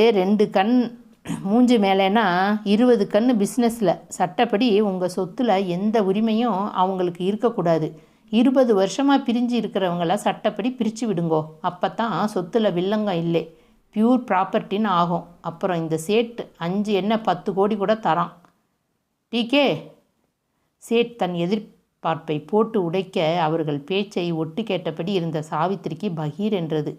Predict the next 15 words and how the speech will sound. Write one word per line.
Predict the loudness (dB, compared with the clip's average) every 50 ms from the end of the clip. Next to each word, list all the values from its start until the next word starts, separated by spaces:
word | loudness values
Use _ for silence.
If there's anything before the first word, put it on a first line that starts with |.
| -16 _ _ _ _ _ _ _ _ _ _ _ _
ஃபோன் | _ -2 0 0 2 2
அலறியது. | 0 2 2 0 0 0 0 0 0 0 0
எடுத்தாள். | 0 0 -2 -2 -2 -2 -2 -2 -2 -4
சாமிநாதன் | -10 -8 -6 -4 -4 -4 -2 -4 -4 -4 -6 -8 -6
பேசினான். | -4 -4 -4 -4 -4 -6 -6 -6 -6 -8 -12 -18 _ _ _ _ _ _ -6
"அரவிந்தன் | -2 0 0 2 2 0 0 0 -2 -2 -2
சாரை | -2 -2 0 0 0 0 0 0 0 0 0 -2 -2 -6 -10 -20 _ _ _
பார்த்து | -4 -2 -2 -2 -2 -6 -4 -2
பேசிட்டீங்க | -2 -2 0 -2 -6 -6 -6 -6 -6 -6 -4
போல." | -2 -2 0 0 0 0 -2 -4 -8 -16 _ _ _ _ -8
"ஆமா, | -2 0 2 2 2 2 2 0
ஏதாவது | 0 -2 -2 0 0 -2 -2 -4 -4
சொன்னாரா?" | -4 -4 -4 -2 -2 0 0 0 2 2 2 4 2 2 2
"அவர் | 0 -2 -2 0
எதுவும் | 0 0 0 0 0 0 2